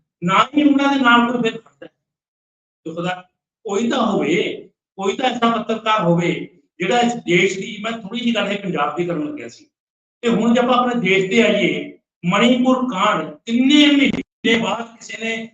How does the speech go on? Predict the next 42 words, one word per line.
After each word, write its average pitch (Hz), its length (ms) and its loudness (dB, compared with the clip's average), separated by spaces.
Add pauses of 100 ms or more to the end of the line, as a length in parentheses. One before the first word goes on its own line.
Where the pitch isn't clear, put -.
(100)
ਸੋਸ਼ਲ 220 340 -2 (120)
ਮੀਡੀਆ 247 240 4
ਤੇ 247 160 0
ਪਾਇਆ 233 380 -2
ਤਾਂ 226 160 -4
ਆਇਆ। - 320 -6 (600)
ਇਸ 233 160 -6
ਤੋਂ 294 100 0
ਵੱਡੀ 262 200 0
ਨਾਮ 233 340 2
ਹਿੰਦੁਸਤਾਨ 214 520 0
ਦੇ 220 160 -4
ਮੂੰਹ 233 120 -6
ਤੇ 233 60 -4
ਕੀ 208 280 -8
ਹੈ? - 200 -14 (840)
ਉਸ 226 240 4
ਤੋਂ 254 140 6
ਬਾਅਦ 202 380 2 (400)
ਪੈਨਸ਼ਨਰਾਂ 240 680 2
ਦਾ - 420 0 (140)
ਇੱਕ 226 180 -10
ਫੰਕਸ਼ਨ 233 360 -2
ਹੋਇਆ 208 280 4
ਦਿੱਲੀ 175 320 0
ਦੇ 156 80 0
ਵਿੱਚ, - 200 -8 (560)
ਕਿੱਥੇ 254 260 2
ਵੀ 254 200 4
ਪ੍ਰੈਸ। 247 280 0
ਇਹਦਾ 226 400 -2
ਮਤਲਬ 170 400 -6
ਹੈ - 140 -10
ਹਿੰਦੁਸਤਾਨ 175 520 -10
'ਚ - 60 -14
ਪ੍ਰੈਸ 170 260 -14 (120)
ਨਾਮ 160 280 -8
ਦੀ 202 60 -14
ਕੋਈ 220 160 -16
ਚੀਜ਼ 196 320 -14
ਨਹੀਂ 226 200 -2
ਹੈ, 233 300 -6